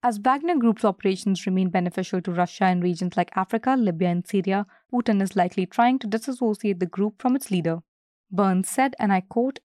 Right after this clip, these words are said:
"In my experience, Putin is the ultimate apostle of payback, so I would be surprised if Prigozhin escapes further retribution," unquote. This aligns with President Biden's previous suggestion that Prigozhin could face retaliation.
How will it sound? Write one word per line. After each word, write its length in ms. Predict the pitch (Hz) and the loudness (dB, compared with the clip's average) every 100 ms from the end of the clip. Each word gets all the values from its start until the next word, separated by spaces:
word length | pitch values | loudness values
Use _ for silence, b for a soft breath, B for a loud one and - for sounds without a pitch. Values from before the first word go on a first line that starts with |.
| - | -2
"In 120 | 214 | 2
my 140 | 220 | 2
experience, 560 | 294 320 - 202 190 196 - - | 0 -4 -8 -4 -2 -4 -8 -6
Putin 380 | 277 247 196 - - | -2 0 -2 -2 -6
is 120 | 208 | -4
the 140 | 220 | -2
ultimate 420 | - 240 277 311 262 | 0 0 0 -2 -4
apostle 440 | 226 196 196 180 | -2 -4 -4 -6
of 140 | 175 | -6
payback, 380 | - 220 220 233 233 - | -2 -2 2 0 0 -10
so 160 | - | 0
I 100 | 226 | 2
would 180 | 226 226 | 2 0
be 120 | 208 | -4
surprised 580 | 196 208 - 247 277 - | -6 -10 0 2 2 -2
if 160 | 226 - | -8 -2
Prigozhin 480 | 208 208 202 196 - | -2 0 0 -2 -4
escapes 500 | 208 - 262 233 - | -10 -6 -6 -6 -6
further 320 | - 247 277 | -2 0 2
retribution," 680 | 190 - 180 170 - 175 170 _ _ | 0 -4 -6 -6 -4 -6 -6 _ _
unquote. 440 | 196 185 185 180 _ _ _ _ _ | -6 -4 -6 -10 _ _ _ _ _
This 160 | 214 202 | -6 0
aligns 440 | 208 208 240 269 | 4 4 4 2
with 140 | 247 202 | -2 0
President 460 | 202 180 180 185 | -2 0 -2 0
Biden's 360 | 175 185 180 185 | 0 0 0 -4
previous 340 | - 190 175 | -4 -4 -4
suggestion 520 | - 196 220 226 285 269 | -6 -4 -2 -2 -2 -2
that 160 | 220 | -2
Prigozhin 560 | - 190 202 226 277 269 | 0 0 0 0 0 0
could 160 | 214 | -2
face 280 | - 185 185 | -2 -2 -2
retaliation. 760 | 214 226 190 180 160 - 165 | -4 0 0 -2 -4 -6 -8